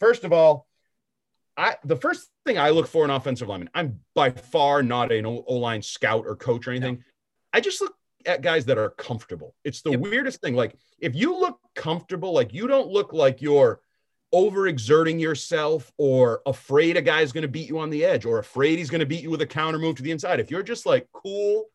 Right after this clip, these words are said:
Speaker 1: Cadillac-y, flowing, and that's what Sewell is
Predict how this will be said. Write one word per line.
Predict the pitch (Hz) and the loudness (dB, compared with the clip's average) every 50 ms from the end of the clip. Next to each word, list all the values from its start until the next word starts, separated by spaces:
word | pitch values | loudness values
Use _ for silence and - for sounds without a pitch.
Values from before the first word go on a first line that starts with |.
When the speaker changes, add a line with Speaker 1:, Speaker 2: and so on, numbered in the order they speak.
| _ _ _ _ _ - | _ _ _ _ _ -14
Speaker 1:
Cadillac-y, | - - 165 170 175 185 196 190 190 190 190 185 185 190 196 202 | -8 -4 -2 -2 -2 -2 -4 -4 -4 -2 -4 -4 -6 -10 -16 -16
flowing, | - - - - 139 135 147 160 175 180 196 202 208 214 208 _ _ _ _ | -16 -16 -14 -8 -4 -2 -2 0 0 -2 -4 -6 -8 -12 -16 _ _ _ _
and | - 147 151 | -8 -6 -4
that's | 180 214 226 - 185 | -2 -4 -4 -4 -6
what | 180 156 - | -6 -6 -6
Sewell | - - 247 294 285 208 156 | -6 -8 -8 -6 -2 0 0
is | 139 131 127 120 - | 0 0 -2 -6 -10